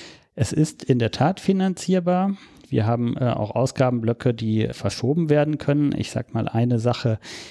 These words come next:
die immer deutlicher wird, dass die jetzig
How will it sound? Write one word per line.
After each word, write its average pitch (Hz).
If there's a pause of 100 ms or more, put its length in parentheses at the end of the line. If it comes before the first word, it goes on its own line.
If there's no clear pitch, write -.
(180)
die 110 (420)
immer 120
deutlicher 123
wird, 123
dass - (100)
die 110
jetzig 123